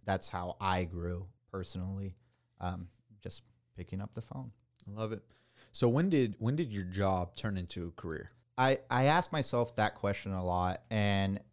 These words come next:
Speaker 1: really it was when I did move to Texas Mutual, to be honest. Um, my values lined up with theirs. Uh, a, a big core value of theirs is integrity.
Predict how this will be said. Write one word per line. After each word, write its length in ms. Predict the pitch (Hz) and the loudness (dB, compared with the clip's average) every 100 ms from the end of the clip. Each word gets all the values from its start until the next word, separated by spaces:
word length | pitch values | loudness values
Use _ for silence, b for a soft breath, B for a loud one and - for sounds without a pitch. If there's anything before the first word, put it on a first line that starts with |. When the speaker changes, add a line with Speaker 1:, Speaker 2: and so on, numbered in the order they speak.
| _ 113 | _ -4
Speaker 1:
really 440 | 110 135 170 127 | 2 4 6 6
it 140 | 107 - | 6 4
was 760 | 98 98 98 95 98 95 - - | 2 4 4 2 0 -2 -10 -14
when 400 | - 101 104 101 98 | -8 -2 2 2 4
I 140 | 98 | 2
did 340 | 90 98 98 | 0 0 0
move 260 | 92 87 87 | 0 -2 -2
to 100 | - | -6
Texas 440 | - 90 - - | -6 -8 -8 -8
Mutual, 340 | 95 92 - 92 | -8 -8 -8 -10
to 140 | - 92 | -8 -6
be 140 | 95 | -4
honest. 500 | 95 98 98 - - | -4 -4 -6 -8 -4
Um, 380 | 101 95 92 87 b b b b | 0 2 2 -2 b b b b
my 240 | 101 107 | 2 4
values 560 | 113 107 104 101 104 98 | 6 6 6 4 2 0
lined 300 | 98 98 92 | 2 2 2
up 160 | 95 - | 0 -2
with 180 | 95 | -6
theirs. 440 | - 95 92 98 - - | -4 -4 -4 -6 -8 -6
Uh, 160 | 98 - - - | -6 -6 -12 -8
a, 100 | 107 | -4
a 40 | 101 | -2
big 280 | 95 110 110 | 0 -2 -2
core 260 | - 101 | 0 2
value 380 | 95 95 92 95 | 2 2 2 2
of 80 | 92 | 0
theirs 240 | 95 92 | -2 -2
is 160 | 95 92 | -4 -4
integrity. 720 | 90 - 90 92 92 98 | -6 -4 -4 -4 -6 -8